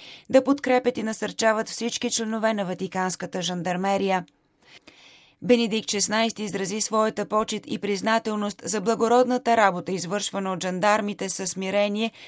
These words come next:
компетентност и ефикасност, но също и със саможертва. "Почти всеки ден имам възможността да се срещам с някой от вас", посочи папата,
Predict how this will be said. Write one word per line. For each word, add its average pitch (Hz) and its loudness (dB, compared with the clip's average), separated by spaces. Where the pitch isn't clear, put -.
компетентност 214 0
и 196 -2
ефикасност, 208 -2
но 277 4
също 202 -2
и 190 -4
със 190 -4
саможертва. 190 0
"Почти 233 -2
всеки 220 0
ден 220 2
имам 214 -2
възможността 196 -4
да 202 -4
се 202 -4
срещам 208 0
с 196 -2
някой 226 0
от 170 -4
вас", 202 4
посочи 185 -4
папата, 196 2